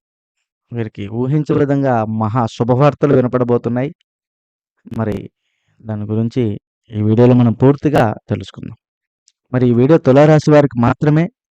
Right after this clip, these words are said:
మీరు తులారాశి వారైతే ఈ మాటలను మీ జీవితంలో ఎప్పటికి కూడా మర్చిపోలేరు. ఇప్పటి వరకు మీరు ఎంత ఓపికగా భరించారో, ఎంత నిశ్శబ్దంగా బాధపడ్డారో, దేవుడిని ఒక్కొక్క, ఒక్కొక్కటిగా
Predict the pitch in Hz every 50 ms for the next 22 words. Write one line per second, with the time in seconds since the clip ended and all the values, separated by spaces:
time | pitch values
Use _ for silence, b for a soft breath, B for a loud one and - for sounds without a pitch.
0 | _ _ _ _ _ _ _ - 120 127 143 170 175 170 - - 139 151 175 185
1 | 185 185 170 - 175 165 151 147 143 - 160 139 123 120 - - - - 113 107
2 | 104 101 101 117 123 156 156 165 165 156 151 135 120 117 123 131 131 156 151 151
3 | 135 - - 147 147 143 - 151 143 131 120 117 113 117 107 - - - - 104
4 | 98 98 95 - - _ _ _ _ _ _ _ _ _ _ _ _ _ _ _
5 | _ _ _ - 185 180 180 185 180 170 196 185 180 180 170 165 143 143 - 180
6 | 160 151 156 156 - 180 - 165 160 160 160 147 139 139 143 143 139 - 151 139
7 | 143 135 131 _ _ _ _ _ _ _ _ - 123 135 143 - 160 139 135 131
8 | - 175 160 156 143 165 165 170 165 156 139 135 135 143 143 - 143 131 135 131
9 | 131 135 131 - _ _ - - - 117 117 123 131 147 160 165 175 175 160 170
10 | 175 170 160 151 135 147 143 - - _ _ - 117 120 - 147 - - 160 139
11 | 151 147 147 135